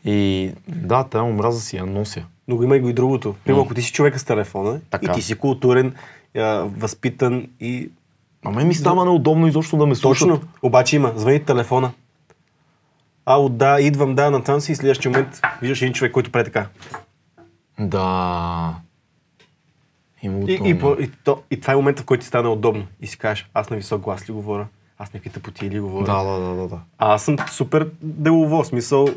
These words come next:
Speaker 2: "Да, не, идвам, не идвам, там съм", десет секунди.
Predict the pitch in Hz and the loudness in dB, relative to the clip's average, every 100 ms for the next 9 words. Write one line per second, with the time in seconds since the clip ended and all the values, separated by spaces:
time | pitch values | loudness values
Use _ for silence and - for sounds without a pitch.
0 | - 113 107 120 147 117 117 131 151 - | -6 -2 4 4 2 -2 0 0 0 -6
1 | _ - 123 120 147 156 127 123 123 147 | _ -6 -2 2 0 0 0 0 2 0
2 | 147 - - 117 127 - 143 139 _ _ | 0 -6 -4 -2 0 -2 -2 -4 _ _
3 | _ _ _ _ _ _ _ - 151 156 | _ _ _ _ _ _ _ -4 -2 -2
4 | - - 127 98 | -4 -2 -4 -4